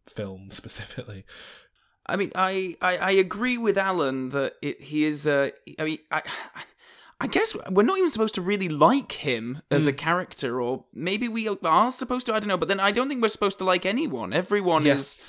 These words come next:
Speaker 2: contemptible in their own way, or even his parents, who are just these wet, simpering, you know, uh, spineless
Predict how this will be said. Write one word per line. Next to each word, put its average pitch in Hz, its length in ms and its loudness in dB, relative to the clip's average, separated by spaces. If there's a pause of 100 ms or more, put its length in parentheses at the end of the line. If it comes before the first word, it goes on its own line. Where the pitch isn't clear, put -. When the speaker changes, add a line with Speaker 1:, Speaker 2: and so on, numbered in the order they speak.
(160)
Speaker 2:
contemptible 147 880 0
in 139 120 2
their 135 240 0
own 135 220 -2
way, 135 420 2
or 131 160 -4
even 170 300 0
his 143 140 -4
parents, 139 760 0
who 135 120 0
are 135 60 4
just 135 220 -6
these 135 200 0
wet, 135 440 -2
simpering, 135 1040 -4 (600)
you 139 160 -4
know, 135 80 -4
uh, 135 580 2 (600)
spineless 147 1120 4